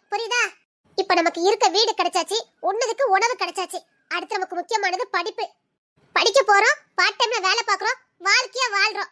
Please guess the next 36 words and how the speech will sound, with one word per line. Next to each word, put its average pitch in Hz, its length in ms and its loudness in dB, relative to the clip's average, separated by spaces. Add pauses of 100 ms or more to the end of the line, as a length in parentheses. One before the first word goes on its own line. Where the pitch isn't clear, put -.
(120)
என்ன, 415 180 -8
சரிதானே? 440 500 -4 (540)
அதுக்கப்புறம் 349 560 -8 (340)
பஞ்சாயத்து 440 460 -6
திருடுனதா 480 380 -6
சொன்னாங்களே 415 340 -6
ஐம்பதாயிரம் 392 400 -4
ரூபாய், 427 200 -6 (260)
அதை 381 140 -10
அவங்க 381 200 -8
மூஞ்சில 640 440 0
தூக்கி 494 200 -10
எரிஞ்சிருவோம். 427 480 -10 (480)
எப்ப 370 220 2
நம்ம 392 200 4
ஐம்பதாயிரம் 381 340 2
ரூபாய் 453 160 0
சேர்க்கமோ, 415 320 2 (260)
அப்ப 523 260 0
ஊருக்கு 523 280 -2
போனா 427 280 -2
போதும். - 260 -2 (400)
இங்க - 180 -20
பாரு, 349 220 -6 (220)
ஒருவேளை 311 400 -6
ஐம்பதாயிரத்தை 392 540 -4
திருடிட்டு 392 400 -10
வந்து 370 140 -8
சொல்லி 392 220 -6
ஊருக்குள்ள 403 400 -10
இருந்து 381 160 -8
யாரா 359 200 -4
நம்ம 392 160 -8
தேடி 349 280 -8
வந்தாலும் 349 360 -8
வருவாங்க. 370 400 -4